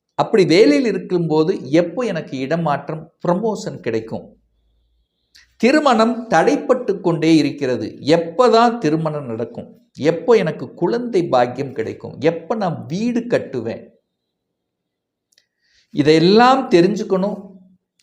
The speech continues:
என்னுடைய ஜாதகத்தை பார்க்கணும் என்று விருப்பமுடைய அன்பர்கள்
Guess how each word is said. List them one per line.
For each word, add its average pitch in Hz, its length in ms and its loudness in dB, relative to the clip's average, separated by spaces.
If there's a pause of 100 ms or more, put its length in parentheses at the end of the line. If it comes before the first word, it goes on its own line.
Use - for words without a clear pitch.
(1000)
என்னுடைய 170 400 4
ஜாதகத்தை 214 720 2
பார்க்கணும் 214 680 -2 (360)
என்று 156 640 -4
விருப்பமுடைய 180 1080 -2
அன்பர்கள் 156 720 -6